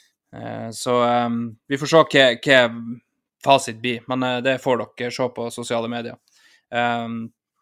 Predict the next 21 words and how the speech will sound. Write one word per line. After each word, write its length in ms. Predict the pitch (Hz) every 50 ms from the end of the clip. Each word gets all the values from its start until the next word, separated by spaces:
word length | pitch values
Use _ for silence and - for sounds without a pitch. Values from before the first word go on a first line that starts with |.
| _ _ _ _ _ _ - - _ _ -
og 420 | 160 139 135 139 131 120 - - -
følg 200 | 180 208 226 175
oss 180 | 117 - - -
på 120 | - 123
sosiale 420 | 110 - 120 127 131 127 127 123
medier 220 | 120 117 117 107 104
hvis 120 | 117 -
dere 160 | - 123 120 120
ikke 140 | 113 - 120
gjør 140 | 139 156 139
det. 100 | 117 110 104 _ _ -
Arsenal 400 | 131 147 147 - - 135 123 120 117
understrek 460 | 135 143 139 - - 135 120 - -
station 420 | - - - 143 139 139 - 131 -
understrek 420 | 165 170 170 160 156 - 135 - -
pod 240 | 147 147 143 127 -
på 100 | 127 123
Instagram. 560 | 151 185 180 - 127 127 127 127 123 123 120 _ _ _ _ _ _ _ _ _ -
Ehm, 840 | - 123 123 123 127 123 123 123 120 120 120 120 117 117 113 120 120
det 120 | 117 123 131 135 135 131
er 320 | 127 117 120 123 120 120